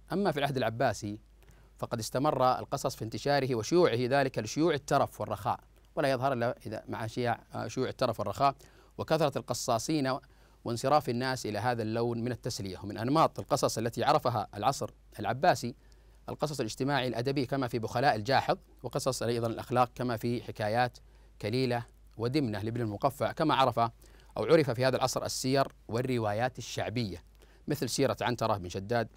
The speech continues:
وقصص ألف ليلة وليلة. هذا نموذج عندنا من كتاب كليلة ودمنة لابن المقفع، مترجم من الأدب الفارسي.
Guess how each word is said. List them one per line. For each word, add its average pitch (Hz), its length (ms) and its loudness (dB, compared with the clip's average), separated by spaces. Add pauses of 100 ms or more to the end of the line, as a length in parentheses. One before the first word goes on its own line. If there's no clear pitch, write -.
(380)
وقصص 107 580 -2
ألف 113 280 -4
ليلة 107 440 -4 (320)
وليلة. 104 400 -4 (1700)
هذا 185 220 4
نموذج 135 420 0 (880)
عندنا 123 360 -2
من 131 120 -4
كتاب 156 400 0
كليلة 135 540 -2 (180)
ودمنة 117 480 -6 (140)
لابن 120 380 -4
المقفع، 143 400 -2
مترجم 110 400 -6 (100)
من 101 100 -8 (200)
الأدب 101 320 -6
الفارسي. 95 480 -12